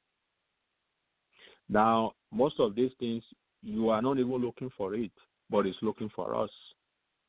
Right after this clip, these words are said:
Because the ruler of this world is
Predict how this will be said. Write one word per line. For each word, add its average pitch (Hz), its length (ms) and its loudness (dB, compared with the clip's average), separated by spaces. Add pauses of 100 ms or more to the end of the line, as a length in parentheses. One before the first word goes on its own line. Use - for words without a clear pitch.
(960)
Because 107 340 4 (880)
the 107 80 -4
ruler 156 300 4
of 120 260 -2
this 131 120 -6 (120)
world 104 400 -6 (200)
is 104 100 -18